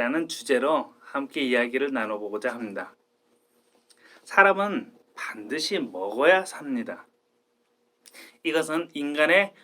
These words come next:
권리로서 기본권이죠. 이를 위해 모든 이들은 생산 활동을 합니다.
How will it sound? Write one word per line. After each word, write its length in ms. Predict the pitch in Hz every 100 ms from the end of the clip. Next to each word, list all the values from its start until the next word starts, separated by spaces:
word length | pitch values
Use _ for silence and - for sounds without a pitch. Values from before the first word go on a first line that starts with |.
| _ -
권리로서 960 | 131 139 156 151 127 - 139 120 - _ -
기본권이죠. 920 | - 120 160 170 170 110 139 135 - _ _ _ _ _ _ _ _ _ _
이를 300 | 170 185 185
위해 280 | 170 170 170
모든 640 | 139 120 135 202 214 202
이들은 560 | 147 120 127 160 120 - _ _ - -
생산 500 | - 180 180 190 196
활동을 420 | 170 165 170 165
합니다. 560 | 143 120 113 113 104